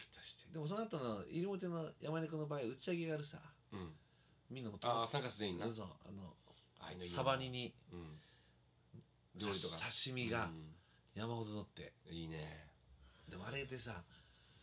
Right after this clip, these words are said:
Speaker 1: 一時期もう加熱しすぎて、
Speaker 2: うん。
Speaker 1: もうみんな、て-、もう袋手入れてバーってと-、取りまくるわけよ。
Speaker 2: 最初に？
Speaker 1: そう。
Speaker 2: あー。
Speaker 1: もう、もう取りを、もうす-、先着じゃないけどさ、
Speaker 2: うん。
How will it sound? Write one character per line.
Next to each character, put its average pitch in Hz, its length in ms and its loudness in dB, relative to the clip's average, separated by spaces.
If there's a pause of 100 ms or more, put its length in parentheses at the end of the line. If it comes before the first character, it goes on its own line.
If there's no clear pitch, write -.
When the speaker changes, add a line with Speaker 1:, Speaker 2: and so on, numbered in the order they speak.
(100)
Speaker 1:
一 170 140 -4
時 190 80 0
期 - 180 0
も 120 120 0
う - 20 -4
加 156 120 0
熱 180 240 0
し 147 80 -2
す - 160 -4
ぎ 120 100 -6
て、 175 340 -10
Speaker 2:
う 208 40 -2
ん。 151 180 -4 (1200)
Speaker 1:
も 107 80 -4
う 110 80 -2
み 160 100 0
ん 175 120 0
な、 165 100 2 (320)
て-、 - 200 -4 (160)
も 127 100 -6
う - 20 -6
袋 151 320 0
手 156 120 -2
入 147 120 -2
れ 143 80 -4
て 143 100 -12
バ - 140 -10
ー - 20 -10
っ - 320 -10
て - 100 -16
と-、 - 140 -16 (200)
取 170 100 4
り 175 60 4
ま 170 120 2
く 165 100 0
る 151 60 4
わ - 80 -2
け 92 80 -10
よ。 73 60 -6 (420)
Speaker 2:
最 101 140 -2
初 90 120 -2
に？ 90 160 -2 (240)
Speaker 1:
そ - 140 -6
う。 87 40 -2 (180)
Speaker 2:
あ 78 800 -6 (120)
ー。 95 60 -12
Speaker 1:
も 92 180 -6 (200)
う、 113 40 -10
も 143 140 4
う 117 60 -2
取 160 180 4
り 165 80 6
を、 156 220 4
も 117 320 2
う 98 40 -2
す-、 - 220 -10 (1300)
先 170 320 2
着 160 340 0
じ 113 100 0
ゃ 98 40 0
な 92 100 -2
い 90 60 -4
け 82 120 -10
ど 87 80 -14
さ、 95 140 -10
Speaker 2:
う - 20 -2
ん。 78 200 -6